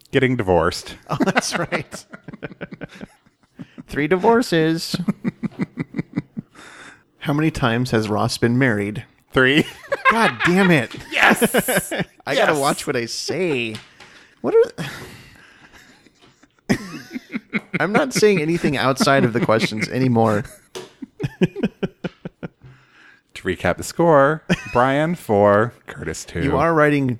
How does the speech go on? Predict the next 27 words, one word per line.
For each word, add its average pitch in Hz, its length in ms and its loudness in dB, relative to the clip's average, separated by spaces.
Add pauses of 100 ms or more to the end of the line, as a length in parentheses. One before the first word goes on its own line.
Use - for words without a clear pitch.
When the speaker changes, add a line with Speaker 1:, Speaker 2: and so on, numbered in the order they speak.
Speaker 2:
down 107 480 -4
when 107 100 -6
I 104 60 -8
get 104 160 -10
a - 20 -16
question - 460 -10
correct, 107 400 -8
Speaker 1:
I 165 60 0
Speaker 2:
aren't 185 80 -2 (160)
Speaker 1:
did. 190 180 2
Speaker 2:
you? - 60 -6
Speaker 1:
You 117 80 -2
got 139 180 -2
two. 95 320 0 (460)
<laughs> - 480 -14
Which 175 260 2
is 185 160 2
really 160 320 2
sad, 143 580 0
considering 117 380 -6
you 110 120 -4
just 120 240 -6
finished 107 300 -6
Speaker 2:
I, 123 60 -2
Speaker 1:
watching 117 360 0
all 104 240 2
ten 95 380 -10